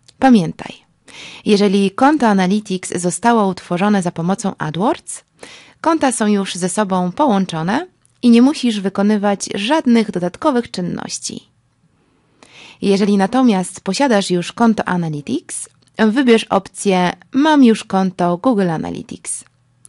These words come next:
Aby połączyć oba konta, upewnij się, że użyto tego samego adresu konta Google, zarówno w przypadku konta AdWords, jak i Analytics.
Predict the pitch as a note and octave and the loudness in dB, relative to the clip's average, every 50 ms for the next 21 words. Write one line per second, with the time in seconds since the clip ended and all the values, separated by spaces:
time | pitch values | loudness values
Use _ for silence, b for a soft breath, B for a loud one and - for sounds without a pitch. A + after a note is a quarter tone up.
0 | B B B B B B B B B B G3+ F#3+ E3+ F#3+ F#3 - G#3+ G#3+ A#3 A#3+ | B B B B B B B B B B 2 2 4 2 2 2 2 4 6 6
1 | A#3 - G3 F#3+ - - - - B3+ G#3+ G3 F3+ - D3+ D3+ D#3 - A#3 C4 F4+ | 4 4 2 -2 -4 -2 0 0 2 2 2 0 -2 -6 -8 -6 -2 -2 -2 -2
2 | G#4+ A4 - _ _ _ _ _ _ - G#3 G#3 B3+ C4 B3 A#3+ A#3 A#3 A3 - | -2 -6 -10 _ _ _ _ _ _ -2 0 2 4 4 6 6 6 6 6 4
3 | A3+ G#3+ G#3 F3+ G3 G3 G3 - - G3+ F3+ G#3 G3 - G3+ G3 F#3+ G3 F#3+ _ | 2 0 2 2 2 0 2 2 0 0 -2 -2 -2 0 0 2 2 0 -2 _
4 | - D#4+ D#4 A#3 B3 A3+ - G3+ F#3 F#3+ F#3+ F3+ F#3+ F#3+ - - E3+ E3+ F3 F3+ | -2 0 2 2 2 2 2 0 0 0 0 0 0 0 0 0 -2 0 -2 -2
5 | F3+ - E3+ - - F3+ F3 E3 E3+ D#3 D3+ D3 D#3+ D3+ D3 D#3+ G3+ C4 F4+ G#4 | -2 -4 -6 -4 -4 -4 -2 -2 -4 -6 -6 -6 -6 -6 -4 -2 -2 0 -2 -2
6 | - B B B B B B B B B F#3 F3 F#3 F#3 F#3+ F3+ F3+ G3 F3+ F3 | -4 B B B B B B B B B 0 2 4 4 4 2 0 0 0 0
7 | E3+ - - - - F3+ - F3+ F#3 - - - - E3 D#3+ D#3+ - - G3+ F#3+ | -2 -4 -6 -10 -8 -2 0 0 -2 -2 -4 -6 -4 -4 -4 -4 -4 -2 -2 -2
8 | F#3+ F3 F3+ E3 - D3 D3 D3+ D#3 F3 A3 C#4 F#4 G#4 G4+ - - - - _ | -2 -2 -4 -6 -6 -6 -8 -6 -2 0 0 0 0 -2 -6 -10 -14 -16 -16 _
9 | _ _ _ _ _ _ _ - G3 F#3+ F#3+ F#3 - - G3+ F#3+ F3+ F3 F3 E3 | _ _ _ _ _ _ _ -2 0 0 0 -2 -4 -6 -4 -2 -2 -2 -2 -4
10 | - - _ - C#4+ C#4+ C4+ B3+ G3+ E3 D3+ D3+ - - - _ - - - - | -6 -8 _ 0 2 4 4 4 4 2 -2 -6 -10 -12 -14 _ -14 -16 -14 -16
11 | - | -18